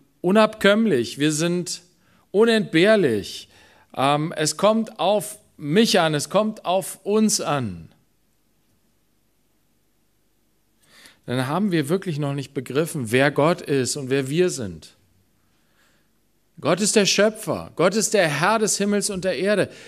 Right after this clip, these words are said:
Er ist der ewige Gott, der niemals müde wird, der niemals alt wird, der niemals stirbt. Wir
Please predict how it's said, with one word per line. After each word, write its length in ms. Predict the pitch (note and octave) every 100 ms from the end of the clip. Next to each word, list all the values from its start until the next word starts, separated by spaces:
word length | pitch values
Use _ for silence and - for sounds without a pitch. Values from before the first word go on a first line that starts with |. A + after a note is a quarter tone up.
| -
Er 260 | - F#3 G3
ist 240 | F3 -
der 280 | E3 E3+ -
ewige 540 | G3+ A#3 A3 A3+ F#3+
Gott, 600 | D3+ F#3 G#3+ G#3+ - - - _ _ _ _ _ _ _ _ _ _ _ _ - - G3
der 100 | B3+
niemals 640 | C4 C#4+ D4 C4+ A#3 -
müde 480 | G3+ G3+ F#3 D#3 B2
wird, 520 | A2+ E2 - - - _ _ _ - - B2
der 100 | C#3+
niemals 380 | E3+ G3+ G3+
alt 380 | - F#3+ C4+ C4+
wird, 340 | A3+ G#3 A#2+ - -
der 120 | D#3 F#3+
niemals 540 | A#3+ A#3 A3+ A3+ -
stirbt. 920 | - - G#3+ G#3+ E3+ - - - - _ _ _ _ _ _ _ _ _ _ _ _ _ _ _ _ _ _ _ _
Wir 500 | - D3+ B3 C3+ F#2